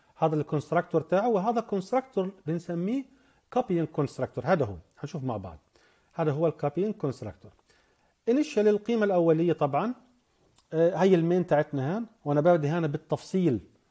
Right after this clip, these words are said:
يعني احنا كل، في كل انيميشن او في كل، آه، آه، آه، يعني لما ندخل في موضوع الرام بن-، بن-، بنضيف طبعا،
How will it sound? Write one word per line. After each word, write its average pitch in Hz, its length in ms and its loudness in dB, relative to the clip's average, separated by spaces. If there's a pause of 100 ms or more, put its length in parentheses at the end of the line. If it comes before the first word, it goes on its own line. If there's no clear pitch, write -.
(160)
يعني 127 160 -2
احنا 135 120 -2
كل، 170 380 6
في - 160 -4
كل 202 460 2
انيميشن 160 520 -2
او 147 100 -2
في 135 120 -8
كل، 160 340 4 (440)
آه، 131 340 -6
آه، 127 240 -8 (380)
آه، 120 300 -6 (320)
يعني 117 360 -6 (140)
لما 117 220 -4
ندخل 208 280 0
في 170 100 -4
موضوع 151 360 2
الرام 165 320 -2 (380)
بن-، 147 220 0
بن-، 147 300 -4
بنضيف 156 480 -2 (100)
طبعا، 147 360 0